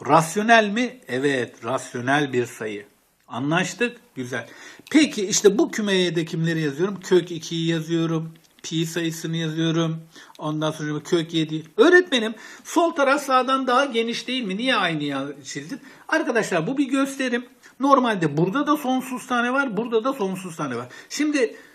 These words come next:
e, şöyle bir, e, mantıklı düşününce sanki bunlar daha büyük bir kümeymiş gibi ama sonsuzu kıyaslayamazsın.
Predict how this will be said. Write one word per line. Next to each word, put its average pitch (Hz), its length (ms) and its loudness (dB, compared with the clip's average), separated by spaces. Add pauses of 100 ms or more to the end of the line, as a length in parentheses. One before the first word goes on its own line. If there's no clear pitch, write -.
(220)
e, 220 220 -2
şöyle 269 360 2
bir, 240 300 -2
e, 220 360 -2
mantıklı 233 520 -6
düşününce 240 360 -6
sanki 233 380 -2
bunlar 208 340 -2
daha 180 260 0
büyük 170 220 -4
bir 151 60 -8
kümeymiş 131 560 -8
gibi 302 160 -4
ama 214 220 -2
sonsuzu 185 840 -2 (560)
kıyaslayamazsın. 175 920 -4